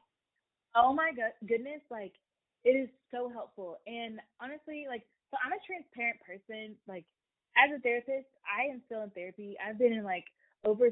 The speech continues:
six years of therapy, so I've done a lot, a lot of work, and I'm, like, in a much better place than I was when I started. Like, and so I wanna say that I actually was a part of my own D B T group, like, not me as a therapist, but me as a client for two years, and it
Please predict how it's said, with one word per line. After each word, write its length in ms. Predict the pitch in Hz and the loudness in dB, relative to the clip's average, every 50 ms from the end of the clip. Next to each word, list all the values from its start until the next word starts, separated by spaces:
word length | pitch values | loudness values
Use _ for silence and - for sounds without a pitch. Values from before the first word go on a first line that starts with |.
| 240 - | 4 0
six 220 | - 202 - - - | -6 -8 -6 -6 -10
years 160 | 233 240 233 | -10 -10 -10
of 100 | 254 247 | -8 -4
therapy, 340 | 269 262 269 277 277 262 - | 0 0 0 0 -2 -8 -4
so 80 | - 214 | -4 -4
I've 120 | 202 202 | -4 -4
done 140 | 220 226 214 | -6 -8 -8
a 80 | 180 165 | -10 -10
lot, 640 | 165 165 165 165 165 165 170 170 170 180 185 196 | -10 -10 -12 -12 -10 -6 -2 0 2 2 2 2
a 80 | 185 160 | -2 -4
lot 320 | 156 156 160 165 170 175 | -8 -8 -8 -8 -8 -8
of 100 | 190 202 | -10 -10
work, 260 | 214 226 233 233 - _ _ _ - | -8 -8 -10 -10 -10 _ _ _ -8
and 280 | 185 196 196 190 190 - | -4 -4 -4 -4 -4 -6
I'm, 100 | 190 202 | -6 -4
like, 180 | 208 196 190 196 | -4 -4 -2 -4
in 80 | 185 | -4
a 40 | 180 | -4
much 320 | 170 170 170 175 180 - - | -6 -8 -8 -10 -12 -10 -10
better 180 | 185 175 180 - | -10 -10 -10 -12
place 280 | _ - 170 175 170 _ | _ -12 -12 -12 -12 _
than 80 | 175 165 | -16 -16
I 80 | 165 165 | -14 -10
was 180 | 165 170 170 | -10 -10 -10
when 100 | 175 - | -10 -12
I 80 | 170 165 - | -16 -18 -12
started. 360 | _ 151 156 170 175 180 175 - | _ -4 -2 -2 -2 -2 -4 -6
Like, 180 | - - - _ _ _ _ _ _ _ | -12 -18 -20 _ _ _ _ _ _ _
and 140 | 220 208 196 202 | 8 8 10 10
so 160 | 226 220 208 | 10 10 10
I 60 | 190 | 8
wanna 160 | 226 247 240 - | 6 0 0 0
say 60 | 220 | 2
that 180 | 214 185 - - - - - _ - | 2 2 2 0 -8 -18 -20 _ 8
I 180 | 208 233 262 269 | 10 10 10 10
actually 300 | 262 - - 262 254 220 | 6 2 -4 -6 -6 -6
was 120 | 220 208 | -6 -8
a 40 | 208 | -10
part 260 | 202 - 202 208 214 | -10 -6 -4 -2 -2
of 120 | 214 202 185 - _ _ _ _ - | -2 -4 -6 -10 _ _ _ _ -10
my 160 | 196 190 110 | -10 -8 -8
own 220 | 185 202 208 208 190 | -6 -6 -4 -4 -4
D 120 | 202 196 | -4 -6
B 180 | 185 196 185 - - | -6 -8 -10 -8 -8
T 140 | 185 190 | -8 -6
group, 380 | 180 202 208 214 226 226 - - _ _ _ _ _ _ _ _ _ | 0 4 6 8 8 6 4 -2 _ _ _ _ _ _ _ _ _
like, 260 | 208 208 196 180 165 202 | 6 6 6 6 4 6
not 200 | 226 254 269 247 | 6 6 6 4
me 140 | 240 240 226 | -2 -8 -10
as 80 | 190 | -12
a 60 | 196 | -12
therapist, 340 | - 196 190 190 214 202 196 | -12 -12 -12 -12 -12 -12 -12
but 100 | 196 170 | -12 -12
me 160 | 175 175 185 | -12 -12 -14
as 80 | 190 180 | -12 -14
a 60 | 175 | -14
client 580 | - - - 170 165 180 196 214 226 240 240 - _ _ _ _ _ | -18 -18 -18 -16 -16 -14 -12 -12 -12 -14 -14 -16 _ _ _ _ _
for 80 | 190 190 190 - _ - | -12 -12 -12 -14 _ -6
two 80 | 226 | -6
years, 500 | 214 185 170 165 170 165 170 185 196 208 - _ _ _ _ _ _ _ _ _ _ | -4 -4 -4 -4 -4 -4 -4 -6 -8 -10 -14 _ _ _ _ _ _ _ _ _ _
and 480 | 185 196 190 190 185 180 180 175 175 170 - - _ _ _ _ _ _ _ - | -2 0 2 2 0 0 -2 -4 -6 -12 -16 -18 _ _ _ _ _ _ _ 4
it 420 | 196 208 233 247 262 262 - | 8 10 10 10 8 6 2